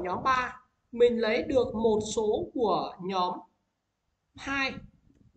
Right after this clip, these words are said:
và mình lấy được năm số năm số nào, nhìn đây này, năm số bên này của nhóm một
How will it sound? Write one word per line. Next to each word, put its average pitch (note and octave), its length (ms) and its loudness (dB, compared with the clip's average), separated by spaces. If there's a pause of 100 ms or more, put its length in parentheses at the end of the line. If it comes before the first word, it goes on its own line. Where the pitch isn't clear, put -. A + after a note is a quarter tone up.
(140)
và A3 400 0 (420)
mình A#3 320 2
lấy A3 200 2
được C#4 360 4
năm D#4 520 0
số C4 600 0 (800)
năm C#4 300 -2
số A#3+ 280 -4
nào, G#3 200 -4 (100)
nhìn F#3+ 200 -4
đây G3 140 -4
này, D#3+ 160 -10 (720)
năm C#4+ 320 -4
số A#3+ 360 0
bên C4+ 180 2
này F3+ 200 0 (1500)
của F3+ 200 2
nhóm E3 180 -2
một A#3 280 2